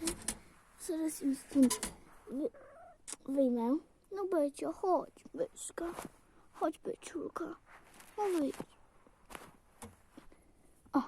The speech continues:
to jest nasz kotek. Mój kotek znaczy się. No, Becio, wyjdź, wyjdź, wyjdź. Nie chcę. No, Betty. Wy,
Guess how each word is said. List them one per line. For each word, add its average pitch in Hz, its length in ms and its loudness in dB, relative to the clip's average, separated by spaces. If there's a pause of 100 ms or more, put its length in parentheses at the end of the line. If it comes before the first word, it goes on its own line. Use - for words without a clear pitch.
to - 100 -2
jest - 180 2
nasz 233 140 0
kotek. - 360 -2 (840)
Mój 240 120 2
kotek - 300 -14
znaczy - 180 -12
się. - 200 -10 (920)
No, 233 380 4
Becio, 254 600 2
wyjdź, - 760 0
wyjdź, - 540 -4
wyjdź. - 480 -6 (2750)
Nie 330 400 12
chcę. - 380 -6 (2500)
No, 339 100 8
Betty. 302 340 2 (1200)
Wy, 320 220 4